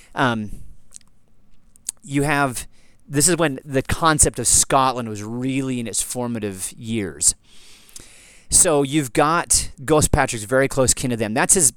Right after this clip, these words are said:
that's his paternal line. However, his, he's got a, a Cumbric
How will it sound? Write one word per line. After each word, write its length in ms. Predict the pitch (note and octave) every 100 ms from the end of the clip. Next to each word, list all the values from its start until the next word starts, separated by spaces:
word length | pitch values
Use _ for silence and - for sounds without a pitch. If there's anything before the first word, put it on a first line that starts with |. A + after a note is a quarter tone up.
| -
that's 200 | D#3+ D#3
his 80 |
paternal 440 | - E3 - G3 D#3
line. 300 | D#3 D#3 A2+ - - -
However, 640 | - F3+ F#3 D#4 A#2+ A#2+ C#3+ - - - -
his, 380 | D#3+ F3+ F3 - -
he's 240 | D#3+ E3+
got 380 | C#3 F#3+ G#3+ A#3 - -
a, 400 | D#3 C#3+ C3 A#2 - _ _ - - -
a 80 |
Cumbric 600 | D#3 - G3+ G#3 E3 D#3+